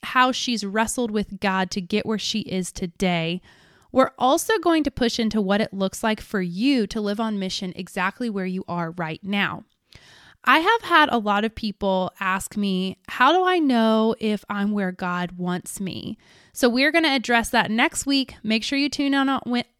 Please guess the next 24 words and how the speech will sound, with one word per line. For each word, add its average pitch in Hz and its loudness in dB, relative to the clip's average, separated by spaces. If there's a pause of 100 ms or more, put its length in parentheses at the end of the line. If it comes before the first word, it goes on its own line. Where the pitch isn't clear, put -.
(140)
tune 330 0
in 262 0
on 196 0
Wednesday 208 2
and 208 0
you'll 208 2
hear 214 -2
all 185 0
about 175 -2
it. - -12 (880)
For 294 2
today, 277 2 (100)
I 247 2
thought 320 4
I'd 370 2
start 240 2
by 220 0
asking 196 -2
this 185 -6
question. - -8 (880)
What 269 2
are 415 2
some 453 -4
stigmas 240 0